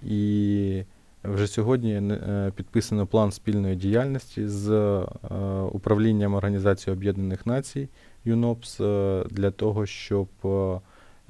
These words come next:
відновлювати освітній процес в закладах, е, освіти. Е, і сподіваюсь, що, е, наша, е, ця, е, план спільної діяльності, наша угода,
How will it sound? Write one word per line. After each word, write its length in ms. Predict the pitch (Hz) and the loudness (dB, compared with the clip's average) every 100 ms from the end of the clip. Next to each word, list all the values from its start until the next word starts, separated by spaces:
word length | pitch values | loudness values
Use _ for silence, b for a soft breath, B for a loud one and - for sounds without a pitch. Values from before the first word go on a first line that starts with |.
| 95 95 87 | -4 -2 0
відновлювати 960 | 92 101 113 101 101 98 98 98 95 90 - | 0 4 4 4 2 2 0 0 0 -2 -4
освітній 440 | 95 - 101 98 | -6 -4 -2 -2
процес 600 | 92 98 - 98 90 - | -2 -2 0 0 0 -4
в 540 | 95 90 98 95 92 87 - - | -4 -2 0 2 2 -2 -4 -6
закладах, 720 | 95 98 95 95 90 87 - | 0 0 2 0 0 -4 -6
е, 140 | - 87 87 | -10 -8 -10
освіти. 640 | - - - 120 147 143 143 b b b b - | -8 -10 -4 -4 -4 -6 -8 b b b b -8
Е, 380 | 98 98 98 - | -4 0 0 -2
і 480 | - 110 110 107 101 95 | -2 2 4 4 2 -2
сподіваюсь, 720 | - 101 101 107 110 101 95 | -4 0 2 4 4 2 0
що, 720 | - - - 98 95 90 87 - | -8 -8 0 2 2 0 -4 -6
е, 260 | 90 92 92 | -6 -6 -4
наша, 360 | 101 101 - 95 | 0 0 0 -2
е, 640 | 92 - - 92 95 92 | -2 -4 -8 -8 -6 -8
ця, 220 | - 101 | -2 0
е, 160 | 95 92 - 95 92 92 - 101 101 | 0 -2 -6 -8 -6 -8 -10 -12 -4
план 200 | - 101 | 0 0
спільної 380 | 98 107 98 95 | 0 -2 0 0
діяльності, 500 | 92 113 135 120 - | 0 0 0 -4 -4
наша 280 | 95 95 101 | -4 -4 -4
угода, 500 | 92 90 117 117 | -2 0 0 0